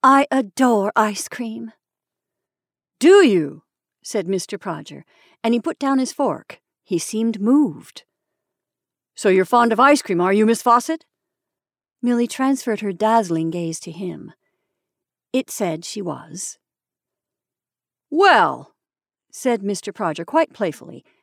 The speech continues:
and he began eating again. "I'd like to see you get it. I'm sorry we can't manage to ship some across. I like to see young people have what they want. It seems right somehow."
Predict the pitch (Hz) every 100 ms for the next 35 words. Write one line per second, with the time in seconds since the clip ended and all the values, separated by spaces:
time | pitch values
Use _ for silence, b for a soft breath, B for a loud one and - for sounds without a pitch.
0 | _ 247 240 254 240 254 262 254 285 202
1 | 170 208 190 156 139 160 _ _ _ _
2 | _ _ _ _ _ - 214 220 294 -
3 | 196 233 180 170 170 147 - _ _ _
4 | _ _ _ 254 240 381 403 294 269 285
5 | 254 262 220 - 196 339 - - 180 -
6 | 254 170 - - - - _ _ _ _
7 | _ _ _ 294 311 311 - 277 - 240
8 | 233 220 214 190 190 220 208 196 196 196
9 | 175 151 135 147 - - _ _ _ _
10 | _ _ 359 - - 254 185 190 196 -
11 | - 165 147 147 131 131